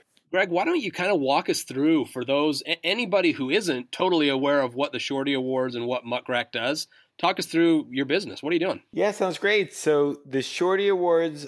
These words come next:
Speaker 2: are the leading awards for the best of social media.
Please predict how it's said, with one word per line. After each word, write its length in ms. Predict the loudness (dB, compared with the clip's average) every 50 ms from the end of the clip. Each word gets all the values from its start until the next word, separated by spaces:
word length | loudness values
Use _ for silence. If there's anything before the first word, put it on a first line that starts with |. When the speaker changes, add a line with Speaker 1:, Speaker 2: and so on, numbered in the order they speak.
| -6 0
Speaker 2:
are 400 | 2 4 4 6 6 4 4 2
the 200 | 0 -4 -6 -6
leading 440 | -6 -4 -4 -4 -2 0 0 2 2
awards 480 | 2 0 2 2 0 0 0 0 -4 -8
for 120 | -8 -4
the 100 | -4 -2
best 340 | 2 2 2 2 0 -2 -6
of 100 | -6 -4
social 420 | -2 2 2 2 2 2 -2 -2
media. 680 | 0 0 0 0 0 0 2 2 4 4 4 2 2